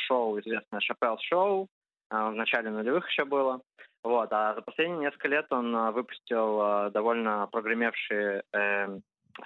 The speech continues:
спешалы. Спешл — это так называется в комедии, комедии, э,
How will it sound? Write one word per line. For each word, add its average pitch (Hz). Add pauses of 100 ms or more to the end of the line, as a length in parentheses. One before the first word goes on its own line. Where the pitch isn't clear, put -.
спешалы. 165
Спешл — 151
это 113
так -
называется 117
в -
комедии, 123
комедии, 123 (440)
э, 107